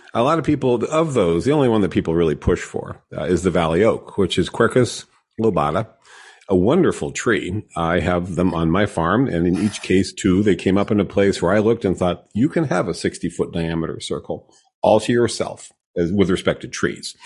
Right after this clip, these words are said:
and things, you know, that. I'm not, not, I have stuff under 'em, but basically each tree is given a sixty-foot diameter area.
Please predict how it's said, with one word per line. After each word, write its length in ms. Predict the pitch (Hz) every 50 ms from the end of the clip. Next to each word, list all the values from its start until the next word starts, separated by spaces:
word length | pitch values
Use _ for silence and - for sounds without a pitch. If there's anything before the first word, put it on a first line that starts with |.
| - - - -
and 200 | 80 85 82 80
things, 320 | - - 90 87 82 78 92
you 60 | 95
know, 100 | 78 64
that. 240 | 71 87 78 - -
I'm 200 | 76 80 85 90
not, 240 | 95 101 101 85 82
not, 320 | 98 95 95 92 87 90 - - - -
I 100 | - 120
have 200 | 120 131 139 -
stuff 240 | - - 139 123 123
under 220 | 113 113 101 95
'em, 100 | 92 87 87
but 140 | 95 87 85
basically 500 | 113 107 92 - 92 - 90 85 82 - - - - _
each 220 | 135 131 131 - -
tree 240 | - 120 110 98 90
is 100 | 85 85
given 220 | 92 95 92 90
a 40 | 82
sixty-foot 560 | - - - 98 - - 98 - - 92 85
diameter 520 | - 87 85 82 82 82 78 80 87 - - -
area. 300 | 87 82 - - -